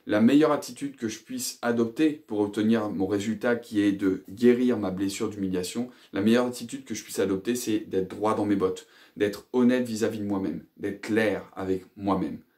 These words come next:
tu vois. Le soleil entre sous terre, alors il y a des métaphores comme ça. Obscurcissement de la lumière. Ainsi le sage guide les gens en voilant son éclat tout en rayonnant.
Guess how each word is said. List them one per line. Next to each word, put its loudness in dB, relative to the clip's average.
tu -8
vois. -4
Le 2
soleil 6
entre 0
sous -6
terre, -2
alors 0
il 0
y 4
a 4
des 2
métaphores 0
comme -14
ça. -16
Obscurcissement 0
de 0
la 6
lumière. 0
Ainsi -2
le 4
sage 0
guide -4
les 2
gens -2
en 2
voilant 0
son -2
éclat 0
tout -4
en -2
rayonnant. -2